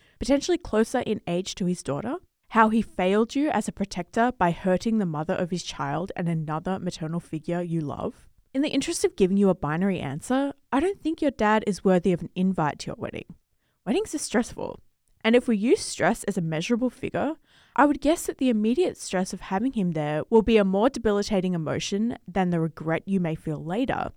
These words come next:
should you make amends. If he does evolve into a mature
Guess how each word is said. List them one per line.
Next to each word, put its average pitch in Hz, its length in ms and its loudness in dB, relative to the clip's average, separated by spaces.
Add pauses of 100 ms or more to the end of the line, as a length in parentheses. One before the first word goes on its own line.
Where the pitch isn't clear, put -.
(140)
should - 320 -2
you 170 60 -2
make 151 180 -4
amends. - 720 -6 (520)
If 269 140 -2
he 302 80 6
does 220 420 4
evolve 302 400 4
into 233 300 -2
a 220 60 2
mature 202 440 0